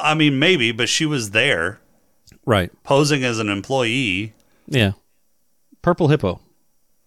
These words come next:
Speaker 1: Uh, Purple Hippo. I'm gonna give mine to Peter B. Parker being drugged into a, a,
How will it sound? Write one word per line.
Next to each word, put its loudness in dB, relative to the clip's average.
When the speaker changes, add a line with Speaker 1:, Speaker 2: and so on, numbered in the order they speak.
Speaker 1:
Uh, 4
Purple 2
Hippo. 2
I'm -6
gonna -2
give -2
mine 0
to -2
Peter -4
B. -2
Parker -4
being -2
drugged 0
into -4
a, -2
a, -10